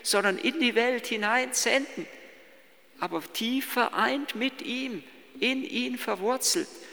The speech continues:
Nur so kann unser Leben zur Fruchtbarkeit gelangen,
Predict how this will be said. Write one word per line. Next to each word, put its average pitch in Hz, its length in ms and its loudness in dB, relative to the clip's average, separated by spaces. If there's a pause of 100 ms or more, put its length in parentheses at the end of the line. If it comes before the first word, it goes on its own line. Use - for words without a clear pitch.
(240)
Nur 233 240 2
so 233 420 4 (220)
kann 196 180 -2
unser 190 300 0
Leben 185 420 0
zur - 220 -4
Fruchtbarkeit 180 960 -4
gelangen, 135 480 -6